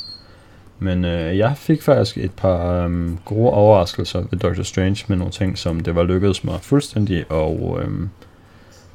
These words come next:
dodge på sociale medier og så videre, og marketing.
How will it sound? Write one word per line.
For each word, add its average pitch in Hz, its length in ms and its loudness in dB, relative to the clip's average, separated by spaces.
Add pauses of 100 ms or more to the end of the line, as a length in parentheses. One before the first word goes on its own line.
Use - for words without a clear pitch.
(260)
dodge 98 400 2
på 104 100 -2
sociale 92 440 2
medier 92 380 0
og 85 280 -2
så - 140 -6
videre, 92 400 0 (380)
og 90 140 0
marketing. 87 540 0